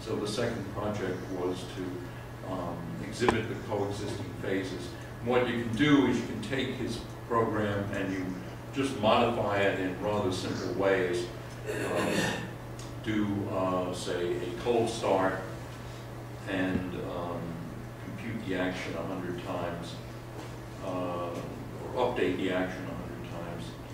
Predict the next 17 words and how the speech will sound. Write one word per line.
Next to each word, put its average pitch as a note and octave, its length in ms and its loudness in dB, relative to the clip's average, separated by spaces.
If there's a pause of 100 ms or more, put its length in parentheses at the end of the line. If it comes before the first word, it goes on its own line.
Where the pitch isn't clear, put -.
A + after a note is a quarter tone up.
um, F2+ 140 -4 (220)
then G2 280 -2
do F#2 300 2 (480)
a F2+ 380 -2 (240)
random A2 420 4
start, - 400 0 (120)
update - 480 -2
the F2 80 0
action E2+ 340 -4 (240)
a - 80 -6
hundred - 220 -6
times. F2 240 -6
And F#2+ 120 -2
if F#2 80 -4
you B2 320 -2
do C#3 120 10
this - 400 6